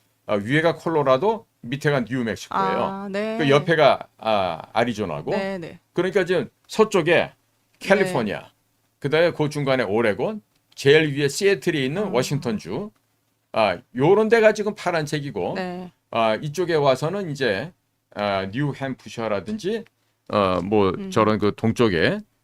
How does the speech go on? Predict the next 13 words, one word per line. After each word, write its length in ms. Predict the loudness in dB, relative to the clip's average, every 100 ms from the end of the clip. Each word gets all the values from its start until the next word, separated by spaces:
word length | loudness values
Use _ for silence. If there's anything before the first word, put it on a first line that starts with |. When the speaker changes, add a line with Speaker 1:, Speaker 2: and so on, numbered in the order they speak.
| _ _ _
Speaker 1:
아, 140 | -4 0
저런 280 | 2 2
지역이 280 | 2 0 0
되겠죠. 540 | 0 -2 0 0 -2 -4 _ _ _
Speaker 2:
거의 340 | -6 -4 -4 -6
좀 180 | -6 -2
Speaker 1:
네, 140 | 2 4
네. 80 |
Speaker 2:
가장자리들이 1300 | 4 2 0 2 0 0 -2 -6 -6 -6 -4 -2 0
Speaker 1:
예, 180 | 0 0
Speaker 2:
좀 100 | 0
Speaker 1:
예. 80 | -2
Speaker 2:
팔았네요, 520 | -2 -4 -4 -10 -14